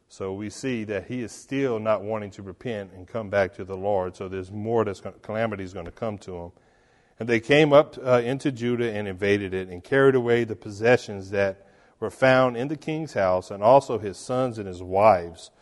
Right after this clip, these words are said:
so that there was not one, a son left to him except Jehoahaz, the youngest of his sons. After this, the Lord struck him in the intestines with the incur-, incurable,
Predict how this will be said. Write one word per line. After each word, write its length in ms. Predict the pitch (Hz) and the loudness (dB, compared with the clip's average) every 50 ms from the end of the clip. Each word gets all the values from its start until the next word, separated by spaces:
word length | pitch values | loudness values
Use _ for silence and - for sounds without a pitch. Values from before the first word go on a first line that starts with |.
| _ _ _ | _ _ _
so 160 | _ - 120 110 | _ -4 -4 -2
that 260 | 104 113 113 107 98 | 2 2 2 2 2
there 180 | 104 123 131 | 0 0 0
was 260 | 117 110 107 95 104 110 | -2 -4 -6 -8 -8 -6
not 440 | 107 113 117 127 127 113 - - | -2 2 4 4 4 2 -2 -8
one, 380 | 98 98 98 107 117 123 135 139 - | -16 -12 -6 -4 -4 -4 -4 -4 -6
a 140 | 104 101 98 | -8 -10 -10
son 440 | - - - 135 135 143 135 120 113 | -10 -12 -10 -8 -6 -6 -6 -6 -4
left 340 | 117 113 101 98 98 - _ _ _ _ _ _ _ _ _ | -2 -2 -2 -4 -6 -10 _ _ _ _ _ _ _ _ _
to 220 | - - 196 185 135 | -4 0 0 0 0
him 340 | 120 123 110 107 107 110 104 | 0 -4 -6 -6 -8 -8 -10
except 560 | 101 101 - - - 127 117 107 98 95 104 | -12 -12 -12 -8 -6 -4 -4 -4 -6 -8 -12
Jehoahaz, 840 | 110 107 101 120 127 127 113 95 95 98 87 80 80 82 - - - _ _ _ _ _ _ _ | -12 -10 -6 -6 -4 -4 -4 -6 -6 -6 -6 -8 -8 -12 -16 -18 -20 _ _ _ _ _ _ _
the 120 | - 95 | -10 -10
youngest 480 | 98 101 113 127 135 127 113 107 - - | -6 -2 -2 0 0 0 -2 -6 -8 -8
of 120 | 110 92 | -10 -12
his 120 | 95 90 - | -12 -14 -14
sons. 640 | - - 131 113 95 87 82 82 78 _ _ _ _ _ _ _ _ _ _ _ _ _ _ _ _ _ _ _ _ _ _ - | -12 -10 -8 -8 -8 -8 -12 -16 -20 _ _ _ _ _ _ _ _ _ _ _ _ _ _ _ _ _ _ _ _ _ _ -4
After 400 | 92 110 139 147 - - 131 113 | 0 2 2 2 2 -2 -8 -6
this, 340 | 104 107 101 101 101 - | -4 -4 -4 -4 -6 -8
the 140 | - 104 101 | -10 -10 -6
Lord 320 | 101 107 117 117 113 98 - | 0 4 4 4 4 2 -2
struck 400 | - - - 135 143 147 143 - | -12 -4 2 4 4 4 4 0
him 240 | 120 107 98 98 | -8 -8 -8 -8
in 100 | 95 95 | -10 -10
the 120 | 95 95 92 | -10 -8 -10
intestines 720 | 92 92 - - 143 147 139 - - 113 98 95 95 - | -10 -10 -6 0 4 4 4 4 0 -6 -12 -12 -12 -12
with 200 | 104 101 95 - | -10 -10 -10 -10
the 100 | 104 98 | -12 -14
incur-, 440 | 98 104 110 110 107 - - 123 131 | -10 -10 -10 -10 -10 -8 -6 -6 -6
incurable, 760 | 120 120 123 131 127 - 135 127 127 120 120 120 117 113 | -6 -6 -10 -10 -8 -4 -2 -2 -2 -2 -4 -6 -8 -8